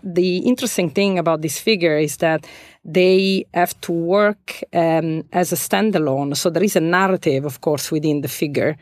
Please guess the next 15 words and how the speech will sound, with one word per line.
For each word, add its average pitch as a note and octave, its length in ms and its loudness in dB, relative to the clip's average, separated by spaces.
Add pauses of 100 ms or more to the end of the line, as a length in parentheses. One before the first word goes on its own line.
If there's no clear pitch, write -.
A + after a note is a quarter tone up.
(420)
but E3+ 440 0
it's F3+ 240 -2
extremely G3 480 0
important F3 560 -2
to E3+ 180 -4
take F#3+ 300 2
care E3 480 2
of D3+ 260 -2
the D3+ 100 0
narrative D#3+ 720 0
across C#3 480 -4
the D3 80 -8
figures. C3 460 -6 (120)
So D3 200 -4
they, D#3 500 2